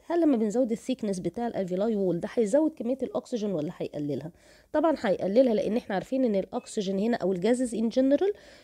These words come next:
بيحصل لها ترانسفير من خلال الديفيوجن، فعشان يحصل ديفيوجن لازم الوولز دي تكون، آم،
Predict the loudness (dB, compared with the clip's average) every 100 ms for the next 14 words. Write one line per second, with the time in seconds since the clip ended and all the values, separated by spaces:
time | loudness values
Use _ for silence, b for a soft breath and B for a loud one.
0 | B -8 -2 0 0 -2 -6 -6 -2 2
1 | 2 0 -2 -4 -2 0 0 0 -2 -2
2 | -2 0 0 -2 -6 -10 B B B B
3 | -8 -4 0 2 2 2 2 0 2 4
4 | 4 4 4 2 2 2 2 2 0 0
5 | -4 -2 2 4 6 4 2 B B B
6 | -6 0 2 2 2 -2